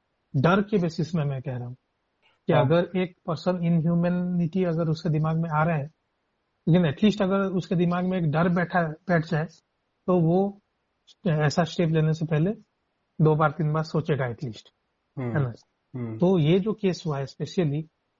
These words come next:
Speaker 1: अब बहुत ही हाईलाइटेड हो चुका है और हेमंत बिश्व शर्मा जैसे नया चीफ मिनिस्टर वो बन के आए हैं,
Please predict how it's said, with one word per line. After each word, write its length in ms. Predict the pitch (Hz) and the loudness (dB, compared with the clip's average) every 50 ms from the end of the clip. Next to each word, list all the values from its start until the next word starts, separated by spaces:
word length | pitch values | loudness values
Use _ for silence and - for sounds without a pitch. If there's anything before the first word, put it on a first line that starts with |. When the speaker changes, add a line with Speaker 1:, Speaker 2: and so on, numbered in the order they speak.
| - | -8
Speaker 1:
अब 60 | 160 | -4
बहुत 300 | 143 143 139 156 165 160 | -2 0 2 0 2 0
ही 40 | 202 | 0
हाईलाइटेड 520 | 156 151 160 147 147 147 139 - 175 160 135 | 0 2 0 2 0 -2 -2 -2 -4 -4 0
हो 140 | 147 165 | 0 0
चुका 280 | 156 160 175 156 - 147 | 0 0 -2 -4 -2 -4
है 180 | 139 143 139 - _ _ _ _ _ _ _ _ _ _ _ - | -4 -4 -6 -10 _ _ _ _ _ _ _ _ _ _ _ -4
और 260 | 180 147 139 139 127 139 | 0 2 2 2 2 2
हेमंत 320 | 147 143 139 135 131 170 | 2 2 2 0 2 0
बिश्व 300 | 147 147 143 - - 160 | 0 0 -2 -2 -2 -4
शर्मा 480 | 160 - 165 147 147 151 151 151 151 147 | 0 0 0 0 2 2 0 0 0 -2
जैसे 300 | 147 147 139 - 160 143 | -4 -6 -4 -2 -2 0
नया 240 | 143 143 143 151 | 0 2 2 0
चीफ 240 | 143 - 175 151 139 - | 0 0 -2 -4 0 0
मिनिस्टर 340 | 151 139 - - - 151 | -2 -2 -2 -2 -4 -2
वो 180 | 143 139 143 139 | 0 0 0 0
बन 180 | 143 143 143 135 | 0 0 -2 0
के 100 | - 147 | 0 0
आए 180 | 143 143 139 | 0 0 0
हैं, 200 | 131 143 143 143 | -2 -2 -4 -6